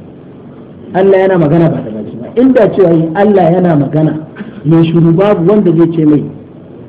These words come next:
zai mai waɗannan al'amura. Dan bai tsaya a inda aka tsayar da shi ba.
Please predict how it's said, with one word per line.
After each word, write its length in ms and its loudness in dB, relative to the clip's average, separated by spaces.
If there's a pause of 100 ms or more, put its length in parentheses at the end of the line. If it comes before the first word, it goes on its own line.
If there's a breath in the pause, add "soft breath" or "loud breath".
zai 120 4
mai 120 2
waɗannan 380 -4
al'amura. 400 -12 (680)
Dan 340 2
bai 100 2 (180)
tsaya 280 2
a 160 -6
inda 220 0
aka 160 -2
tsayar 260 -4
da 100 -8
shi 100 -12
ba. 120 -14